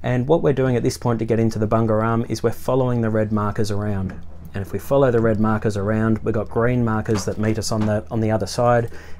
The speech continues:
and we are in the channel. Um, so again, if you're on a sailing boat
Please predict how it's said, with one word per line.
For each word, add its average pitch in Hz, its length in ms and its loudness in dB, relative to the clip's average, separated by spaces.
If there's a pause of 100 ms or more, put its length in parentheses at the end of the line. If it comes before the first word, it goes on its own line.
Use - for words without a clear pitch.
and 113 180 2
we 107 140 4
are 101 260 0
in 104 160 0
the 95 100 0
channel. 92 400 -2 (300)
Um, 98 160 -2
so 104 200 0
again, 123 260 2
if 117 120 0
you're 113 140 2
on 107 100 2
a 95 60 0
sailing 131 400 4
boat 123 260 2